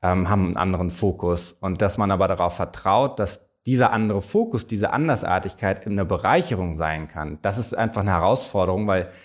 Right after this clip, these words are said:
du musst dich dem Leben hingeben, der Andersartigkeit hingeben und vertrauen, dass das wirklich für dich ist,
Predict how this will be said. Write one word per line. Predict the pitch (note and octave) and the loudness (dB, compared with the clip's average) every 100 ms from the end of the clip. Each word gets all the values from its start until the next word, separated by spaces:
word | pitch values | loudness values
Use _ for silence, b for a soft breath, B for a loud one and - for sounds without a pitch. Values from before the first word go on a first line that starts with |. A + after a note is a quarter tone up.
| B | B
du | - | 2
musst | B2 C3 | 2 4
dich | A#2+ - | 0 2
dem | A2+ | 2
Leben | G#2+ C#3+ B2+ | 4 4 4
hingeben, | A#2 A#2 G2 F#2+ F#2 | 2 2 2 2 2
der | E2+ | 0
Andersartigkeit | A2 C3 A#2+ F#2+ F#2+ F#2+ - F2+ | 2 2 2 2 0 -2 -2 -2
hingeben | F2 F#2 F2+ F2 E2+ | -2 -2 0 0 0
und | E2 | -2
vertrauen, | - F#2+ - F#2 G#2 A2+ | -2 -4 0 2 4 2
dass | F#2+ | 0
das | G2+ A2+ | -4 -4
wirklich | A#2 G#2+ - | -4 -4 -2
für | E3+ F3+ | 0 2
dich | A2 - | 2 0
ist, | C3 C#3+ | -2 -4